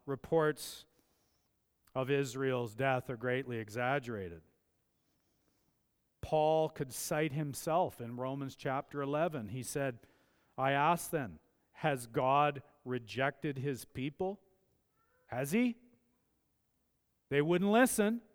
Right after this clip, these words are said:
Oh, no, has he rejected them? By no means. "For I myself am,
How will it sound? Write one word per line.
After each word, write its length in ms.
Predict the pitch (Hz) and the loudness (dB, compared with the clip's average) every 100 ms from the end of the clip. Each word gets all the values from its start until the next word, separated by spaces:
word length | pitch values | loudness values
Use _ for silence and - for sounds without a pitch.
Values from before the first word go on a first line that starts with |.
| 151 | -4
Oh, 40 | |
no, 120 | 180 | 0
has 240 | 156 185 170 | 4 6 6
he 80 | |
rejected 580 | 196 190 143 196 - 233 | 4 4 6 4 6 2
them? 240 | 208 277 233 | 4 2 4
By 180 | 190 202 | 8 8
no 220 | 214 233 | 8 6
means. 600 | 240 277 196 98 - - _ _ _ _ _ - - | 8 6 4 -2 -14 -20 _ _ _ _ _ -20 2
"For 180 | 196 208 | 10 12
I 180 | 240 | 12
myself 720 | 269 262 247 - 277 311 285 | 12 10 8 6 10 12 12
am, 220 | 247 214 | 10 8